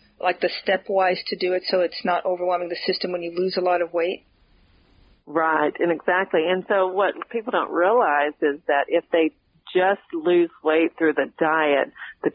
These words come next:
Speaker 2: toxins do not leave the
Speaker 1: Mm.
Speaker 2: body. They just kinda go elsewhere. So the adipose tissue is the way your body protects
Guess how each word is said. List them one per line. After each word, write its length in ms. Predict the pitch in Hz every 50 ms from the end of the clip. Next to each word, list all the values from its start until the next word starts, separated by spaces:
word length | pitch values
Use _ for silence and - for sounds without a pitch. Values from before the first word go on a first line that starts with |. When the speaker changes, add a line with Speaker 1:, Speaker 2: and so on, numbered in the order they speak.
| - -
Speaker 2:
toxins 540 | - - 165 - - - 170 151 156 165 165 -
do 160 | - 156 156
not 320 | 151 156 147 139 135 -
leave 520 | 139 139 156 156 151 143 135 131 - - -
the 80 | 156
Speaker 1:
Mm. 60 | 143 190
Speaker 2:
body. 440 | 170 147 143 139 135 139 - 156
They 160 | 147 - 151 151
just 220 | - 156 151 - -
kinda 220 | - 165 147 139
go 240 | 139 156 147 139 -
elsewhere. 540 | - - 151 147 - - - 165 147 147 151 -
So 160 | 175 156 - - - - - - - _ _ _
the 80 | 185
adipose 520 | - - 190 196 208 202 - - 156 147 - _ _ -
tissue 600 | 214 208 208 - - - 160 147 147 139 143 147 - _ _ _ - - -
is 140 | - - 160 - _ - - - 208 - - 165 -
the 80 | 208
way 280 | 180 160 160 - 170 165
your 200 | 170 160 165 160
body 260 | - - 156 151 156
protects 720 | 156 - - 160 147 - - - - - 180 170 - -